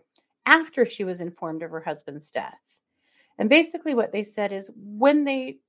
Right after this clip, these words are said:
told her about her husband's death, she was, she showed up. So they were still processing the crime scene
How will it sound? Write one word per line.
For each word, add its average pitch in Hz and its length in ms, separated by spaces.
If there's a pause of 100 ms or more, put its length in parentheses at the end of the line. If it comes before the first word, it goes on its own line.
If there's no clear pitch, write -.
(180)
told 480 300
her 233 220
about 190 280
her 180 140
husband's 180 520
death, 175 280 (920)
she - 240
was, 302 200 (100)
she - 260
showed 277 360
up. 208 240 (1040)
So 214 480
they 294 140
were 302 100
still 262 220
processing 233 640
the 170 80
crime 403 440
scene 196 380